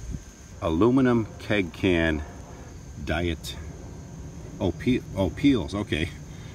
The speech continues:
See, Peels I'm familiar with, but, like, the nineteen eighties Peels. My father used to drink it quite a bit. My Easter Brau, all that. Here's the pull tab version. It'd be a cool can,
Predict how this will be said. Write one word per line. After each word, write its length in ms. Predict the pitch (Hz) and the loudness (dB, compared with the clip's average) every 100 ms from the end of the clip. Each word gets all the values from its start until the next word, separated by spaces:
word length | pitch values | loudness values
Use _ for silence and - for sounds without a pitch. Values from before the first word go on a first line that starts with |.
| - - - | -14 -14 -6
See, 220 | 90 85 | 0 0
Peels 420 | - 131 143 92 | 2 4 4 2
I'm 260 | 82 78 71 | 2 0 -4
familiar 460 | 69 87 113 117 | -2 2 6 6
with, 240 | 76 73 - | 4 0 -4
but, 80 | |
like, 160 | 80 - | -2 0
the 60 | 82 | 0
nineteen 320 | 87 - 73 | 0 0 0
eighties 260 | 85 78 | 0 0
Peels. 360 | 65 73 69 69 | -2 -4 -4 -4
My 100 | 69 | -6
father 280 | 78 85 78 | -4 -2 0
used 140 | 69 | -2
to 60 | 87 | -4
drink 240 | 82 69 | -4 -4
it 100 | - | -6
quite 140 | 82 71 | -6 -6
a 60 | |
bit. 200 | 67 73 | -6 -6
My 140 | 80 76 | -4 -6
Easter 180 | - | -6
Brau, 180 | 71 76 | -4 -2
all 140 | 71 76 | -2 0
that. 200 | 78 76 - - - - - | -2 -2 -6 -10 -12 -10 -2
Here's 160 | 90 | -2
the 80 | - | -2
pull 240 | - 95 | -2 0
tab 280 | 90 92 69 | 2 0 0
version. 420 | - 69 67 71 - - - - - | -2 -2 -2 -4 -4 -10 -12 -12 -4
It'd 120 | 90 | 2
be 120 | 87 92 | 4 4
a 20 | |
cool 280 | - 139 117 | 4 0 2
can, 380 | 113 113 98 | 2 2 2